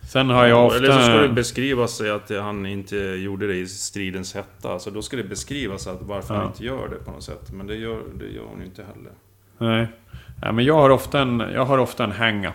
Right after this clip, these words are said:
Speaker 1: med såna här saker. Men, eh, ja. Det, det tycker jag det, det brister. Och, och jag tycker det brister ordentligt, faktiskt. Så.
Speaker 2: Ja, ja, ja. Och du var hård då.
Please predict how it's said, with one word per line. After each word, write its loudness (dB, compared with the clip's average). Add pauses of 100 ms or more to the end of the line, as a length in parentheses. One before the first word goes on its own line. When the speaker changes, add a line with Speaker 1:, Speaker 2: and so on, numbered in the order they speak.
Speaker 1:
med -4
såna -2
här -2
saker. -8
Men, -2
eh, 0 (520)
ja. 0 (640)
Det, -4
det 2
tycker -2
jag 2 (100)
det, -6
det -4
brister. -6
Och, -4 (300)
och -2
jag 0
tycker -2
det 0
brister -6
ordentligt, -8 (160)
faktiskt. -16
Så. -12 (680)
Speaker 2:
Ja, -18
ja, -12 (220)
ja. -16 (280)
Och -16
du -10
var -10
hård -14
då. -16